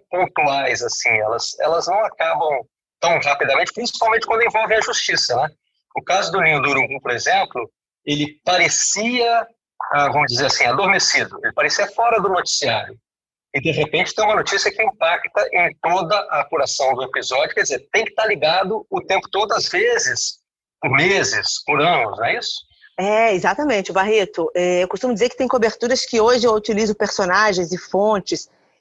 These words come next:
Speaker 2: e, e documentos que eu peguei no meu primeiro ano de profissão, há quinze anos. E eu guardo eles, eu tenho essa metodologia de guardar tudo e sa-, catalogar onde tá cada coisa que eu guardei, porque em algum momento esse personagem ele vai ser útil de novo. Mas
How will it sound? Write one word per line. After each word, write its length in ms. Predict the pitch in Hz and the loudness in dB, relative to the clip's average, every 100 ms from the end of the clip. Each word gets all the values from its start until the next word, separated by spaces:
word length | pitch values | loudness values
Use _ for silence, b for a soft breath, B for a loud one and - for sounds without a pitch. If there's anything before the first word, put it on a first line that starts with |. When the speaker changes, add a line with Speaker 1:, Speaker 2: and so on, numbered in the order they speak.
| - | -2
Speaker 2:
e, 540 | 180 185 185 185 180 | 2 2 2 2 4
e 40 | 175 | 4
documentos 680 | 190 196 202 196 240 220 - | 2 2 2 2 2 0 0
que 80 | |
eu 60 | 214 | 0
peguei 260 | 226 196 233 | 2 2 4
no 60 | |
meu 100 | 240 | 2
primeiro 340 | 240 233 302 277 | 4 4 4 4
ano 140 | 269 | 4
de 100 | 262 | 2
profissão, 580 | 262 262 - 208 143 143 - | 0 -2 -2 -2 -2 -6 -6
há 100 | 170 | -4
quinze 360 | 233 269 233 | -2 0 2
anos. 460 | 202 160 151 - - | 2 2 -2 -6 0
E 60 | |
eu 100 | 180 | 0
guardo 420 | 175 190 214 262 190 | 4 4 4 2 2
eles, 420 | 190 208 - - | 2 0 -6 -4
eu 120 | 185 | -4
tenho 140 | 185 190 | 0 0
essa 140 | 208 | 0
metodologia 480 | 190 196 185 185 185 | 0 0 2 2 0
de 80 | 180 | 2
guardar 600 | 208 208 180 165 208 - - | 0 0 0 2 2 -2 -4
tudo 340 | 185 196 202 b b b b - | 0 0 -2 b b b b -2
e 340 | 190 202 202 | 2 4 2
sa-, 180 | 190 - - | 2 0 0
catalogar 600 | 214 214 262 254 196 175 | 0 2 4 4 6 4
onde 240 | 196 269 247 | 4 2 2
tá 120 | 240 | 0
cada 200 | 226 220 | 0 0
coisa 220 | 226 220 | 0 0
que 80 | 226 | 0
eu 40 | |
guardei, 460 | 208 208 175 185 208 B B _ | 0 0 2 0 0 B B _
porque 160 | - | -2
em 20 | 220 | 0
algum 160 | 269 | 2
momento 220 | 302 254 | 4 2
esse 120 | - - | 0 -2
personagem 440 | 254 240 226 233 | -2 0 2 2
ele 80 | 233 | 2
vai 140 | 226 | 0
ser 140 | - 233 | 0 0
útil 260 | 226 214 | 0 -2
de 100 | 233 | -2
novo. 300 | 247 165 151 | 0 0 -2
Mas 240 | 180 190 | -2 -2